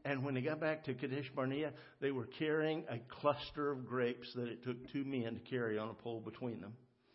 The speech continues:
Okay? Big cluster of grapes. And they brought this evidence of incredible, productive crops and fruits and vegetables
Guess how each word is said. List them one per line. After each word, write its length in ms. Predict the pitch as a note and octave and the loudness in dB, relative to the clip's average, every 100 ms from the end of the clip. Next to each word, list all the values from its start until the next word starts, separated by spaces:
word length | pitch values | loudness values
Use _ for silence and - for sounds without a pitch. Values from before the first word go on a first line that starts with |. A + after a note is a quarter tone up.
| - - _ _ _ - | -20 -20 _ _ _ -8
Okay? 160 | B2 C3+ - - _ _ _ _ _ - | -8 -8 -12 -20 _ _ _ _ _ 2
Big 300 | D#3+ C#3 - | 6 6 4
cluster 400 | - A2 - G#2+ | -2 -4 -4 -6
of 80 | G2 | -6
grapes. 340 | G#2+ F2 - - - _ _ _ _ _ _ _ - - - | -6 -6 -10 -18 -20 _ _ _ _ _ _ _ -20 -20 -10
And 100 | C3+ | -2
they 40 | D3+ | 4
brought 240 | D#3 D#3+ | 6 6
this 140 | D3+ B2+ - | 4 -2 6
evidence 420 | F#3 E3+ C#3 A#2+ - - - - | 8 8 2 -2 -10 -20 -10 2
of 220 | D3 C3 - | 4 4 0
incredible, 1300 | D#3 C#3 B2+ - - E3+ F3+ F#3+ F#3 E3 C#3 B2+ G#2 - - _ _ _ _ _ _ _ _ _ _ _ _ _ _ | -2 0 -2 -6 -2 2 10 12 12 12 6 -2 -10 -14 -20 _ _ _ _ _ _ _ _ _ _ _ _ _ _
productive 840 | - D3+ A#2+ D#3+ F#3 - - D#3 A#2+ - - | 2 2 4 8 8 8 0 0 0 -6 -18
crops 520 | - F#3 D#3+ C3+ - - - - _ _ - | -2 4 4 4 -2 -8 -8 -10 _ _ -10
and 120 | A2+ - | -8 2
fruits 440 | F3 D#3+ A2+ - - - _ _ _ | 4 4 0 -8 -12 -14 _ _ _
and 140 | A#2 A2+ | -10 2
vegetables 640 | E3+ C3 - E3 B2+ A#2 | 2 2 -2 -4 -2 -4